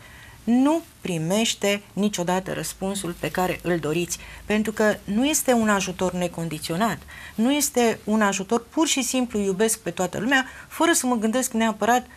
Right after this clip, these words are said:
îl iubesc pe ăla ca să-mi, să-mi întoarcă mie iubirea. Îl ajut pe ăla ca să mă ajute și pe mine. Sau îl ajut ca să mă simt eu foarte mândru de mine, că uite ce om nemaipomenit sunt. Din păcate, am constatat că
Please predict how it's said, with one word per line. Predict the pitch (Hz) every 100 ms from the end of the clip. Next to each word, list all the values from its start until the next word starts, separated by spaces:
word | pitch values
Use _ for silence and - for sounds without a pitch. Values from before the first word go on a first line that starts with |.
| - - -
îl | 220
iubesc | 208 240 -
pe | 240
ăla | 233
ca | 226
să-mi, | 220 220 220 208 202
să-mi | - 214 208
întoarcă | 208 214 196
mie | 208 196
iubirea. | 190 156 113 - -
Îl | 196
ajut | 220 220 247
pe | -
ăla | 254 247
ca | 233
să | 233
mă | 226
ajute | 214 220 214
și | -
pe | 208
mine. | 208 143 - -
Sau | - 190 190 190
îl | 165 175
ajut | 151 143 175 277 - - -
ca | - 196
să | 196
mă | 185 175
simt | - 220 208 139
eu | 156 180 190 - -
foarte | - - 151 190 185 - 170 160
mândru | 160 196 190 160
de | 151 156
mine, | 165 180
că | 175 123
uite | 185 190
ce | 170 -
om | 175 190 -
nemaipomenit | - 175 175 156 156 160 165
sunt. | - 160 120 - - -
Din | 226
păcate, | 240 226 214 202 196 - - - -
am | - 185
constatat | 190 185 - 175 208 214
că | -